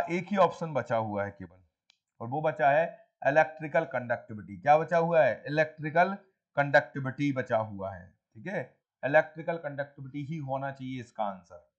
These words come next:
ठीक है। देख लेते हैं अपन लोग Electrical conductivity। देखो यहाँ पे लिखा है ये flame ionization के पूरे point हैं, देखो ये मैंने आपको दे रहा हूँ, फ्लेम आयोनाइजेशन डिटेक्टर है, मास फ्लो होता है, most widely यूज होता है, हाइड्रोजन गैस फ्लेम इसमें यूज करते हैं, ठीक है,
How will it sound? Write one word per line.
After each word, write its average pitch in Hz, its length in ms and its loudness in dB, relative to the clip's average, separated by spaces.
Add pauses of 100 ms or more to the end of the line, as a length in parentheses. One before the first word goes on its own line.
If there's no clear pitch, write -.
ठीक 113 120 -20
है। 127 180 -12 (380)
देख 123 240 -8
लेते 143 260 -6
हैं 147 60 -2
अपन 135 200 -6
लोग 135 220 -12 (380)
Electrical 151 500 0
conductivity। 127 460 -4
देखो 170 160 -2
यहाँ 180 220 2
पे 196 120 -6
लिखा 190 280 6
है 175 140 6 (380)
ये 151 80 -4
flame 185 340 4
ionization 190 560 4
के 180 100 -8
पूरे 180 320 -6
point 170 340 0
हैं, 190 100 -8
देखो - 600 -14 (300)
ये 165 140 -4
मैंने 175 240 0
आपको 175 280 0
दे 156 160 -6
रहा 160 100 2
हूँ, 175 180 -2
फ्लेम 170 260 2
आयोनाइजेशन 185 440 2
डिटेक्टर 180 460 2
है, 185 60 2 (360)
मास 160 240 2 (100)
फ्लो 185 160 -4
होता 175 260 0
है, 180 120 2
most 170 420 -6
widely 156 240 4
यूज 180 180 -6
होता 175 220 -2
है, 180 40 2 (380)
हाइड्रोजन 175 360 6
गैस 180 220 6
फ्लेम 180 300 -2
इसमें 170 220 -10
यूज 175 260 -8
करते 170 340 -6
हैं, 185 100 -10
ठीक - 300 -20
है, 170 100 -4